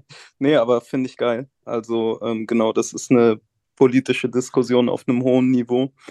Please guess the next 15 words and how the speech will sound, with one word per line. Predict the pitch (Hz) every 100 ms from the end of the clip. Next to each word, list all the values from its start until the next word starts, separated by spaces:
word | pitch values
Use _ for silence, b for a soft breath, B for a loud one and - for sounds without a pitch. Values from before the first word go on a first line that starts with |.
| B B _ -
die | 123
mir | 123
auch | 110 120
zusagt, | - 123 120 120 113 -
auf | 120 117
jeden | 127 120 117
Fall. | - 123 131 - B B B _ -
Also | 131 135 147 139 _ -
genau, | 139 131 120
ich | 139 135
würd | 156
erstmal | - 160 165 151 123
auch | 143 - _
völlig | - 151 139 -
zustimmen, | 147 143 - 123 120 127 127